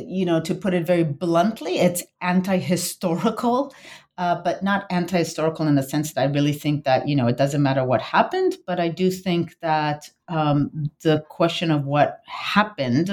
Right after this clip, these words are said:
or the narrative of what happened has to be placed alongside and not above other narratives, for example, about what could have happened or what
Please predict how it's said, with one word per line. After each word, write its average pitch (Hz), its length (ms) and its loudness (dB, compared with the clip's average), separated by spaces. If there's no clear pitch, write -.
or 151 120 2
the 143 140 0
narrative 160 500 2
of 135 140 0
what 131 160 2
happened 147 680 -2
has 180 240 2
to 202 100 -4
be 185 200 0
placed 156 400 -2
alongside 151 1200 2
and 147 180 0
not 139 360 2
above 139 720 -2
other 170 480 0
narratives, 131 800 -2
for 135 260 0
example, 135 480 -2
about 127 400 2
what 123 340 0
could 269 200 -4
have 151 140 0
happened 117 580 -2
or 123 180 2
what 120 380 2